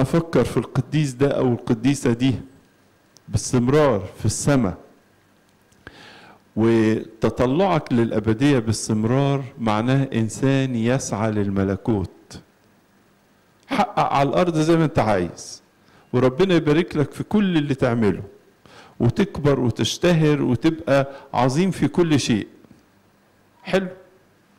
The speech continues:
طب وبعد كده؟ إيه اللي بعد كده؟ طيب، ماذا ينتفع الإنسان لو ربح العالم كله؟ خد بالك نفسك. عشان كده خلي قدامك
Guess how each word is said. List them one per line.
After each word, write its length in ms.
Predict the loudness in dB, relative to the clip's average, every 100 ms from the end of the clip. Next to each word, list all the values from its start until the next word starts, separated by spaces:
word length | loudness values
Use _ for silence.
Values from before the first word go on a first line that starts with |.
| _ -2
طب 120 | 0
وبعد 360 | 2 2 0
كده؟ 340 | 0 0 2 0 -8 -20 _ _ _ _
إيه 80 | 0
اللي 140 | 2
بعد 280 | 0 -2 -4
كده؟ 320 | -2 0 0 -2 -12 _ _ _ -20 -20 -8 0
طيب، 320 | 2 4 0 -6 -20 -4
ماذا 360 | 0 2 2 2
ينتفع 380 | 2 2 2
الإنسان 420 | 2 2 2 2 4
لو 140 | 4
ربح 300 | 2 0 0
العالم 380 | 0 2 2 -2
كله؟ 420 | -2 -2 0 -2 -6 -16 _ _ _ _ _ _ _ _ _ _ _
خد 240 | -4 -2
بالك 380 | 0 2 0 0
نفسك. 420 | 0 0 -4 -8 -8 -18 -20 -20 -12
عشان 220 | -2 -2
كده 360 | 0 0 2 0 -4 -20 _ -2
خلي 400 | 0 0 2 0
قدامك 720 | 2 -2 0 0 0 0